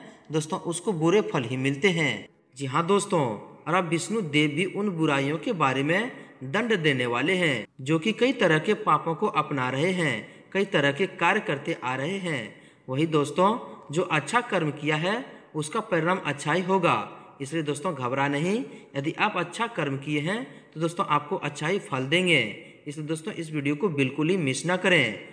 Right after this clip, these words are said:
और शुरू से अंत तक जरूर देखें, क्योंकि इस वीडियो के आगे में आप सभी के महत्वपूर्ण जानकारी को जानेंगे कि ऐसे में आपको किन किन क्षेत्रों को लेकर सावधान रहने होंगे,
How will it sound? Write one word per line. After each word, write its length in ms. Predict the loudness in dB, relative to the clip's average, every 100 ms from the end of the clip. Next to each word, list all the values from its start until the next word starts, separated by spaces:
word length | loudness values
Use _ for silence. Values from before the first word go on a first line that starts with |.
| -18 -10
और 80 | -8
शुरू 240 | -4 -4
से 160 | -4 -4
अंत 280 | -4 -6 -4
तक 60 |
जरूर 340 | -2 -2 0 2
देखें, 520 | 2 4 4 4 -2 -12 -20 -20 _ _ _ -8
क्योंकि 240 | -8 -6
इस 240 | -4 -2
वीडियो 280 | 2 4 4
के 120 | 4
आगे 360 | 2 2 2 2
में 440 | 2 0 -2 -10 -16 -4
आप 160 | -2
सभी 220 | -2 -4 -4
के 140 | -2
महत्वपूर्ण 580 | -2 -2 -4 -6 -4 -2
जानकारी 560 | 0 0 0 0 0
को 160 | 0 -2
जानेंगे 500 | -2 -2 0 0 -2 -2 -10 -20 -10
कि 100 | -2
ऐसे 160 | -2 0
में 140 | -2
आपको 280 | -2 -2 -4
किन 240 | -6 -6 -6
किन 180 | -6
क्षेत्रों 400 | -6 -6 -4 -4
को 140 | -2 -2
लेकर 280 | 0 0 -2
सावधान 400 | -2 0 0 2
रहने 200 | 0 0
होंगे, 400 | 0 2 0